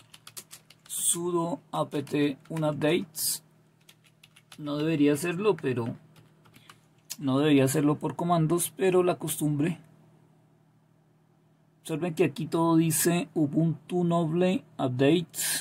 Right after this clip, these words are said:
es decir, basado en Ubuntu Linux. Dice missing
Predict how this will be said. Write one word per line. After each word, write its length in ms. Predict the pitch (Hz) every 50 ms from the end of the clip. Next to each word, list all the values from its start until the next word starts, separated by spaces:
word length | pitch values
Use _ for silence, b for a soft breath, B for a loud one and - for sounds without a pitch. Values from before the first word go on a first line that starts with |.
| - _ -
es 100 | - 139
decir, 360 | 147 143 - 165 143 - - - - -
basado 540 | - 139 123 - - 143 139 139 156 156 165
en 80 | 160
Ubuntu 420 | 151 139 143 143 156 147 139 - 170
Linux. 640 | 170 190 175 160 175 185 - - - - - - - _ _ _ _ _ _ _ _ _ _ _ _ _ _ _ _ _ _ _ _ _ _ _ _ _ _ _ _ _ _ _ _ _ _ _ _ _ -
Dice 720 | - 185 135 156 165 156 - - - 160 143 139 131 135 - - -
missing 720 | - 160 175 185 170 - - - 190 190 190 190 185 -